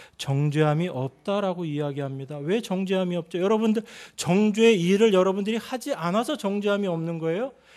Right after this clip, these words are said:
정죄함이 없다라는 것은 그 대상이 되는, 정죄의 대상이 되는 그 모습은 있다라는 거잖아요. 있는데 그것을 정죄하지 않는다라는 이야기죠.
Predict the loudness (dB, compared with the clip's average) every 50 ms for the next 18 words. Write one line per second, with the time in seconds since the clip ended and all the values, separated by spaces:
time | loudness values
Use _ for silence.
0 | -20 -20 -20 -20 _ -6 -2 2 4 4 4 4 4 2 4 4 4 2 2 0
1 | 0 2 4 4 4 4 2 -2 2 4 6 6 6 4 2 0 0 -2 -2 -2
2 | -4 -4 0 2 4 4 6 4 2 -2 -8 _ _ -20 -20 -20 -20 _ _ _
3 | -4 2 4 4 4 6 4 2 2 2 2 2 2 4 4 4 2 0 -4 -10
4 | _ _ _ _ -10 -4 0 0 2 2 2 2 2 0 2 2 4 2 4 4
5 | 2 0 0 -2 0 0 0 0 0 -2 -2 -2 -2 0 2 4 4 4 4 2
6 | -2 -4 -2 0 0 -2 -2 2 2 2 4 4 0 -2 -2 -2 -2 -4 -4 -4
7 | -6 -6 -6 -6 -6 -6 -6 -6 -6 -8 -12 -20 -20 -20 -20 -20 -10 -4 0 0
8 | 0 -2 -4 _ _ _ 0 2 4 4 4 4 6 4 4 4 2 0 4 4
9 | 4 4 4 2 0 0 0 -2 -4 -2 0 2 2 2 2 2 4 4 4 4
10 | 4 0 -2 0 0 2 2 2 2 2 2 2 2 2 2 0 -2 -2 -2 0
11 | 0 0 0 0 -2 -6 -4 -2 0 0 0 0 -2 -8 -16